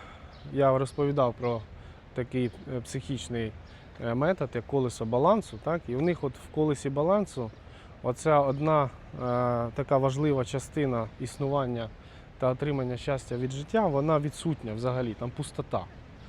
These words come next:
Е, ці люди заповняють цю пустоту зачасту, е, шкідливими звичками, е, такою аморальною поведінкою.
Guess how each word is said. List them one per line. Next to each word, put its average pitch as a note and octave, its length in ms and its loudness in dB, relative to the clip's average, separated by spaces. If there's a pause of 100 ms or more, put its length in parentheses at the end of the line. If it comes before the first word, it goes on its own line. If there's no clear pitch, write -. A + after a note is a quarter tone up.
(760)
Е, A#2 300 0
ці - 160 2
люди F#3+ 280 6
заповняють D#3+ 640 4
цю D3+ 100 0
пустоту D3 680 0 (300)
зачасту, C#3+ 680 0 (300)
е, B2 100 0
шкідливими G3 560 2
звичками, B2+ 720 -2 (1040)
е, B2+ 220 0
такою D#3 320 6
аморальною D#3 540 6
поведінкою. B2+ 880 0